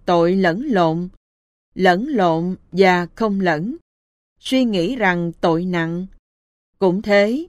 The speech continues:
nghĩ tội nhẹ, rồi một vị giấu giếm, vị kia không giấu giếm, và rồi pháp giả dối, bị điên và sám hối, mười tám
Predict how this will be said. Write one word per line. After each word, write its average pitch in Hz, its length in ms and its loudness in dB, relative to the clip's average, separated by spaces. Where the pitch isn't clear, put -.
nghĩ 185 400 0
tội 170 240 0
nhẹ, 170 460 -2
rồi 185 480 4
một 180 360 0
vị 175 400 0
giấu 208 420 0
giếm, 214 200 0
vị 185 200 4
kia 202 420 4
không 185 300 0
giấu 196 280 2
giếm, 202 200 0
và 185 220 4
rồi 175 480 0
pháp 254 360 -4
giả 175 220 2
dối, 202 440 0
bị 180 260 6
điên 226 420 -2
và 180 320 2
sám 214 340 -6
hối, 226 360 -2
mười 196 220 2
tám 226 460 -4